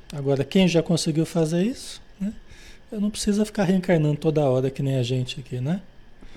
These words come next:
Eles reencarnam de tempos em tempos para ajudar a humanidade. Aí é diferente, né? Certo? Então,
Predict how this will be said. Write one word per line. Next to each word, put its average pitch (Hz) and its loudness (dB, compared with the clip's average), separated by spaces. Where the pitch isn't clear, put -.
Eles 165 -6
reencarnam 190 4
de 208 2
tempos 240 2
em 208 4
tempos 208 0
para 269 0
ajudar 185 2
a 202 0
humanidade. 196 -2
Aí 139 -10
é 143 -8
diferente, 175 -4
né? 160 -6
Certo? 202 -6
Então, 151 -4